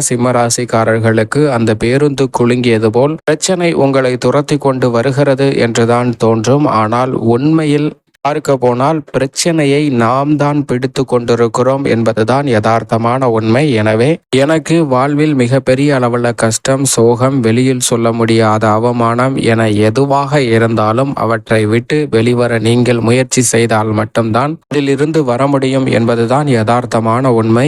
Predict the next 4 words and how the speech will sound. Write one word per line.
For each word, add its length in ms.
இந்த 280
தருணத்தில் 600
சுக்கிரன் 540
அர்த்தாஷ்டகஸ்தானத்தில் 1200